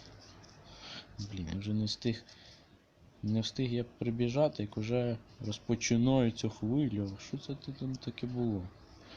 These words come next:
Ну. Блін, да йди сюди,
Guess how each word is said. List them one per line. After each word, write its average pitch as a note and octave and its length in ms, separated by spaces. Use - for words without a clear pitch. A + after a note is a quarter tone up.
Ну. B2 300
Блін, G#2 260
да G#2+ 60
йди C#3 220
сюди, C3+ 500